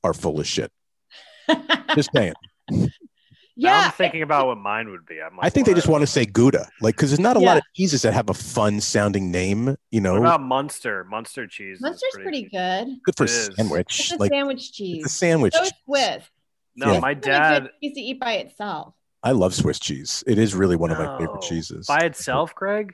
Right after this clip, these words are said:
Speaker 1: Oh, yeah. Like, if I have Swiss cheese in the house, I could
Speaker 3: Gross.
Speaker 1: easily just go snake a couple of pieces, like, roll 'em up like a fruit roll up and
Speaker 3: Nope.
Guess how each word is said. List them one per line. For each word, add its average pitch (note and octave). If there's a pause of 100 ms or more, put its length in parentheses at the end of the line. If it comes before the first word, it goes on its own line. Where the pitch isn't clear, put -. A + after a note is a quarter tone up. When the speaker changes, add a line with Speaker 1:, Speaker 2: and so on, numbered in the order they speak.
Speaker 1:
Oh, B2+
yeah. E2+
Like, F#2+
if F#2+
I A2
have A2
Swiss G#2
cheese G#2+
in G#2
the F#2
house, F2+ (640)
I F#2
could -
Speaker 3:
Gross. -
Speaker 1:
easily G2+
just F2
go F2 (200)
snake F2
a D#2+
couple E2
of D2+
pieces, D2+
like, E2+
roll G2+
'em F#2
up F#2+
like F#2+
a F#2+
fruit G#2
roll G2
up A#2+
and F#2
Speaker 3:
Nope. A2+